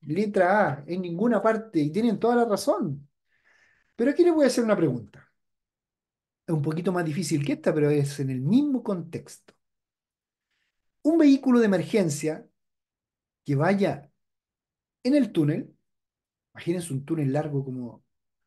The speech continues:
eh, hay mucho acá en Santiago y en, y en provincia,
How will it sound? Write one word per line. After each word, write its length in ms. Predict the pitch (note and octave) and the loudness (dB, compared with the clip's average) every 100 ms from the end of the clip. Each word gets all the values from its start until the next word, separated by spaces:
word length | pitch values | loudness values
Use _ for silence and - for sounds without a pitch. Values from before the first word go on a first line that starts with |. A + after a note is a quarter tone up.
| _ _ _ _ - | _ _ _ _ -6
eh, 180 | C3+ C#3 | -6 -2
hay 200 | C#3+ C#3 | 0 2
mucho 360 | D#3 F#3+ D3+ | 0 -2 -2
acá 280 | C3+ D3 D3+ | -2 -2 -2
en 360 | C#3+ B2+ C3 - | -4 -6 -12 -18
Santiago 760 | - C3+ A#2+ - F3+ E3 C#3+ | -14 -12 -12 -4 -2 -2 -2
y 160 | C3 C3 | -2 -4
en, 420 | B2+ A#2+ C3 - _ | -8 -10 -16 -20 _
y 120 | C#3+ C#3 | -4 -2
en 140 | C#3 | -2
provincia, 640 | D3+ D#3+ C3+ - F#3+ - | -2 -2 -4 -4 -6 -6